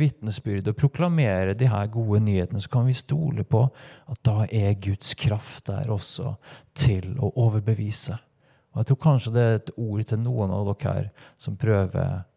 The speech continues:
hardt å overbevise noen andre. Kanskje et familiemedlem eller to.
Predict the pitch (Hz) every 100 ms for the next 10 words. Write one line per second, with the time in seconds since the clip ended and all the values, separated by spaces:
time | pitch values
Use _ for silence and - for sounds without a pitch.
0 | _ 98 87 _ _ 82 110 101 95 95
1 | - 104 101 101 104 95 - _ _ _
2 | - - _ _ _ _ _ _ _ _
3 | _ _ _ _ _ _ _ - 135 117
4 | 104 120 113 101 95 95 95 95 95 95
5 | - 104 95 101